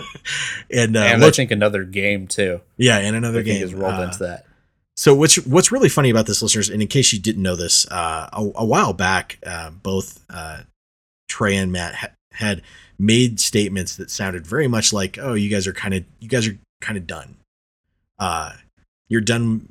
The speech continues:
Speaker 1: you're done with South Park. You, you're," and it mostly came from a statement that was made, like, you know, they didn't really feel too confident in some episo-, some episodes of South Park.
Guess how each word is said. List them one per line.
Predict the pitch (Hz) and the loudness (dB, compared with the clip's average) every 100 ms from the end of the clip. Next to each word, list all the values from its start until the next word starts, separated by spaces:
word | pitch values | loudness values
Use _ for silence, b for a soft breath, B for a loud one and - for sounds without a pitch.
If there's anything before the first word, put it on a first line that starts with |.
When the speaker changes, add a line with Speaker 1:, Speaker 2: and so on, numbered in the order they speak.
| - | -8
Speaker 1:
you're | 113 123 | -2 0
done | 139 127 | 2 2
with | 107 | 0
South | 113 101 - | 0 -2 -2
Park. | 104 95 92 | -4 -4 -4
You, | 92 92 - | -6 -8 -12
you're," | 90 92 87 87 87 | -8 -6 -6 -6 -8
and | 107 104 107 | -4 -4 -4
it | - 110 - | -6 -8 -4
mostly | 135 185 139 | 2 4 2
came | - 117 | 0 -2
from | 104 98 | -2 -2
a | |
statement | 87 - 95 95 | -2 -2 -2 -4
that | 90 | -6
was | 87 | -6
made, | 92 | -6
like, | 87 85 107 | -8 -6 -4
you | |
know, | 101 98 - b b b b | -4 -4 -8 b b b b
they | 110 | -2
didn't | 107 104 | 0 -2
really | 98 92 | -4 -4
feel | - 101 95 | -4 -4 -2
too | - 110 | -4 -6
confident | 98 98 104 98 | -6 -6 -6 -6
in | |
some | - 110 92 | -6 -4 -4
episo-, | 92 87 - 95 - | -6 -8 -6 -6 -2
some | - 101 | -2 -2
episodes | 95 - 85 - | -8 -8 -10 -10
of | |
South | - 147 - | -6 -4 -4
Park. | 127 123 120 | -4 -4 -4